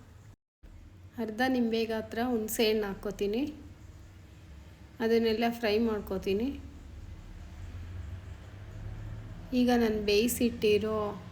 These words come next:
ಆ, ಟೊಮೊಟೊ ತೊಗೊಂಡಿದ್ದೀನಿ, ಅದನ್ನು ಹಾಕ್ತೀನಿ ಇದ್ರ ಜೊತೆ. ಮತ್ತು ಒಂದು ನಾಲ್ಕು ಟೇಬಲ್ ಸ್ಪೂನಷ್ಟು ಬೆಂದಿರೋ ಕಾಳುಗಳು ತೊ-, ಅದನ್ನು ಹಾಕ್ಕೋಬೇಕು.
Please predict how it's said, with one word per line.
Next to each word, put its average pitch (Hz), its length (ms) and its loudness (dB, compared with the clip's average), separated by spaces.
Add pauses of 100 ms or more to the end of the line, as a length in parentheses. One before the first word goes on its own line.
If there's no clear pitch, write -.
(460)
ಆ, 208 180 0 (120)
ಟೊಮೊಟೊ 220 400 4
ತೊಗೊಂಡಿದ್ದೀನಿ, 196 680 0
ಅದನ್ನು 202 280 0
ಹಾಕ್ತೀನಿ 196 460 0
ಇದ್ರ 185 180 0
ಜೊತೆ. 190 580 -4 (1160)
ಮತ್ತು 247 360 0
ಒಂದು 208 120 2
ನಾಲ್ಕು 202 360 0
ಟೇಬಲ್ 208 280 2
ಸ್ಪೂನಷ್ಟು 208 640 -2
ಬೆಂದಿರೋ 208 500 2
ಕಾಳುಗಳು 208 500 0
ತೊ-, 196 500 -2
ಅದನ್ನು 220 280 4
ಹಾಕ್ಕೋಬೇಕು. 196 600 0